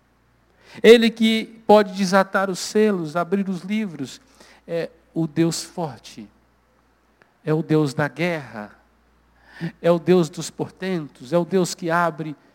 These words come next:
o mar, é o Deus que cria todas as coisas, sem necessidade de oxigênio, de matéria, de engenheiros, de arquitetos. Apenas ele diz, "Haja luz", e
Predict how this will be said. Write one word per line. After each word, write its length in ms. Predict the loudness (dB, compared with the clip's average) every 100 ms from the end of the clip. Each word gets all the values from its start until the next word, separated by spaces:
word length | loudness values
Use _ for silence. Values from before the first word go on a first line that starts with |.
| _ _ _ _ _ _ _ _
o 100 | -12
mar, 600 | -4 -4 -4 -10 -18 _ _ _ _ _ _ _ _ _ _ _ _ _ _ _ _ _
é 80 | -4
o 80 | -2
Deus 300 | 2 2 2
que 120 | -6
cria 320 | -8 -2 -2
todas 360 | -2 -4 -4 -4
as 200 | -6 -8
coisas, 1300 | -4 -2 -2 -6 -12 -12 -12 -14 -16 -18 -20 -20 _ _ _ _ _ _ _ _ _ _ _
sem 520 | -10 -4 -4 -4 -8 _ _ _
necessidade 800 | -6 -4 -4 -6 -4 -2 -2 -2
de 80 | -6
oxigênio, 680 | -6 -12 -12 -6 -4 -4
de 140 | -8 -8
matéria, 560 | -8 -6 -4 -2 -4
de 140 | -6 -8
engenheiros, 580 | -8 -8 -2 -2 -2 -6
de 80 |
arquitetos. 640 | -12 -14 -8 -4 -4 -6 -20 -20 -20 _ _ _
Apenas 500 | -8 -4 -2 -2 -4
ele 140 | -6 -8
diz, 220 | -8 -4
"Haja 260 | -4 -2
luz", 300 | -4 -4 -8
e 120 | -14